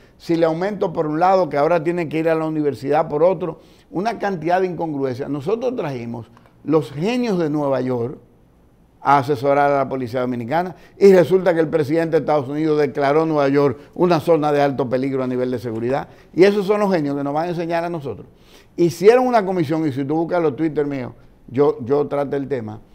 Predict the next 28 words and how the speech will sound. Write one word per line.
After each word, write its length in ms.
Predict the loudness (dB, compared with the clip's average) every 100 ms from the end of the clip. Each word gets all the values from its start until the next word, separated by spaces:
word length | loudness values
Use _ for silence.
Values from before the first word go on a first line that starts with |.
| -20 _ -10
llena 440 | 6 6 6 2
de 100 | 0
genios 480 | 0 0 0 0 0
de 100 | -2
la 120 | -2
sociedad 400 | -6 -4 -2 -2
civil 440 | -2 -2 -2 -4 -10 -20 _
sin 200 | -4 -2
un 120 | 0
solo 280 | 0 2 2
general 380 | 0 -2 -2 -2
de 80 | -4
la 100 | -6
policía, 380 | -8 -10 -14 -14 -16 -14 -16 -18 -20 -20 -18 -14 -12 -12 -14 -20 -8
sin 260 | -2 -2
un 80 | 0
solo 320 | 2 2 0
técnico 580 | 0 -2 0 -2 -4 -4
de 100 | -4
la 100 | -6
policía, 520 | -8 -12 -10 -10 -12 -18 _ -20 0
abogados, 840 | 2 2 2 2 4 4 2 -2
empresarios, 920 | -6 -6 -8 -4 2 4 4 2 -2 -10 -16 -4
gente 320 | -2 0 -2
seria 400 | 2 2 4 4
de 80 | 2
la 120 | 2
República 540 | 2 0 -2 -2 -4